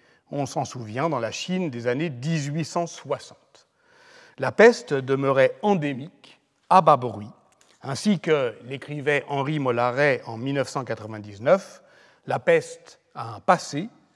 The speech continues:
elle a un présent, mais il ne faudrait pas sous-estimer ses capacités d'avenir. » Ne pas les sous-estimer, euh, sans doute, mais,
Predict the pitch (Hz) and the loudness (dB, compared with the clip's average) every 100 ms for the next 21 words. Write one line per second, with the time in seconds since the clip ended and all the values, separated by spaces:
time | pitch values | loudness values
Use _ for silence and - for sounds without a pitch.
0 | _ _ _ - 147 170 135 120 - 180 | _ _ _ 0 6 8 6 -2 -2 0
1 | 135 110 - _ _ _ _ - 175 226 | 0 -4 -12 _ _ _ _ 2 4 4
2 | 185 165 135 151 131 117 165 180 - - | 0 -4 -2 -2 -2 2 2 2 0 -20
3 | - - 180 143 123 - 131 127 165 - | -20 -6 -4 -2 -4 -8 -10 -4 -4 -6
4 | - 135 117 170 - 139 - 123 - 175 | -14 -14 -2 0 2 -2 -4 -14 -8 -8
5 | - _ 120 117 90 - _ _ _ _ | -8 _ -8 -8 -8 -18 _ _ _ _
6 | _ _ _ _ _ - 180 208 214 180 | _ _ _ _ _ -2 2 6 6 4
7 | 151 - 160 139 - 156 160 220 269 170 | -2 -6 -6 -6 -8 -6 0 2 2 2
8 | 123 120 110 - - 135 165 277 254 - | 2 0 -6 -14 -8 -4 0 -2 -2 -10
9 | 127 135 143 131 120 107 | -6 0 4 4 4 0